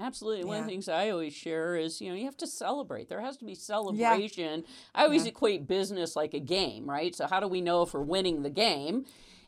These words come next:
Speaker 1: And how are you celebrating the successes so that everyone knows, "Well, we're reaching our goals," or someone's having a milestone in our business. So every birthday and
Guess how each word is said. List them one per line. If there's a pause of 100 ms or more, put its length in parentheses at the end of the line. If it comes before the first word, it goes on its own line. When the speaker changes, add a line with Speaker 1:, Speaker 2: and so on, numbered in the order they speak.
Speaker 1:
And
how
are
you
celebrating
the
successes
so
that
everyone
knows,
"Well,
we're
reaching
our
goals,"
or (240)
someone's
having
a
milestone
in
our
business.
So
every
birthday
and